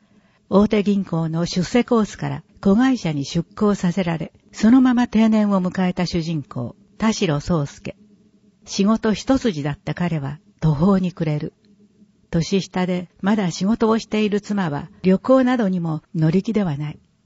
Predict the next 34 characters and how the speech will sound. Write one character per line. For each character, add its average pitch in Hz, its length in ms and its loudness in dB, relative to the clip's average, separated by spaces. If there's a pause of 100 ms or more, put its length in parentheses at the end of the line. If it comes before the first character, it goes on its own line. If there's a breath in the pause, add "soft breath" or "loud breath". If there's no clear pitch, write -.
(520)
図 190 100 0
書 214 160 2
館 208 260 0
通 202 280 0
い 156 120 -4
や 151 200 -6 (180)
事 185 140 2
務 254 160 6
で 170 140 -2
体 208 400 2
を 220 80 2
鍛 226 320 -2
え 240 60 0
る 190 80 -2
こ 160 140 -6
と 170 120 -2
は 160 200 -6 (260)
い 180 80 -8
か 185 140 0
に 175 100 -2
も 160 140 -2
年 170 300 0
寄 240 80 8
り 247 120 2
じ 226 120 0
み 233 120 0
て 175 120 -2
い 156 80 -4
て - 120 -8
抵 196 280 0
抗 214 220 2
が 202 160 0
あ 196 80 -2
る。 185 140 -8